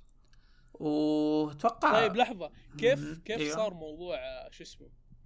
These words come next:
Speaker 2: ك-، طيب، إيش أول حلقة الناس عرفوكم فيها؟ قبل ما أجي.
Speaker 1: توقع،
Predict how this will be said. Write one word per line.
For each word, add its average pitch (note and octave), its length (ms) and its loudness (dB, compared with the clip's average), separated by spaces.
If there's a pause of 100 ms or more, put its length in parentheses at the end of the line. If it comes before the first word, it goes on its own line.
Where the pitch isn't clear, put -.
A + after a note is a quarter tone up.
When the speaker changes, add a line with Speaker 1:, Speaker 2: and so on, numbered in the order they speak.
(640)
Speaker 2:
ك-، - 160 -18 (120)
طيب، F#3 340 -2
إيش G#3+ 140 -6
أول A#3+ 340 -4
حلقة G#3+ 360 -4
الناس F3 260 -10
عرفوكم - 380 -14
فيها؟ B2+ 280 -20 (920)
قبل F3 180 -8
ما D3+ 120 -8
أجي. D3 60 -8
Speaker 1:
توقع، E3+ 720 6